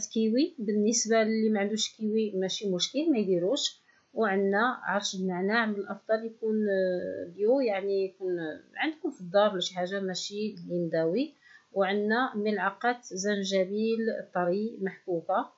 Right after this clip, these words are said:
وبالطبع غيخصنا الماء، آه، باش ن-، باش ن-، باش نطحنوه. إذا المرحلة هي أننا غادي نقيو هاد الخضار والفواكه، وغادي ن-، نطحنوهم مع الماء. اللي بغى يحليه يمكن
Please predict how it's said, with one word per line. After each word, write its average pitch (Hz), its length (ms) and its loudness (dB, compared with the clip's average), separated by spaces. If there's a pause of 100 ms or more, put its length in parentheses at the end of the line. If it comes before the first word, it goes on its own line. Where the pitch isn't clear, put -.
(340)
وبالطبع 208 600 -2
غيخصنا 196 600 0
الماء، 196 460 2 (460)
آه، 170 280 2
باش 180 320 0
ن-، 180 500 -4 (720)
باش - 260 -8
ن-، 160 340 -4
باش 170 180 -6
نطحنوه. 196 520 -2 (440)
إذا 190 160 4
المرحلة 220 520 4
هي 220 280 2
أننا 208 480 2
غادي 196 200 2
نقيو 196 600 0
هاد 190 240 -4 (100)
الخضار 190 520 2 (120)
والفواكه، 175 720 0 (580)
وغادي 196 580 2
ن-، 180 580 2
نطحنوهم 196 680 -2
مع 190 140 0
الماء. 202 440 0 (440)
اللي 208 240 2
بغى 202 180 6
يحليه 220 680 2
يمكن 220 340 2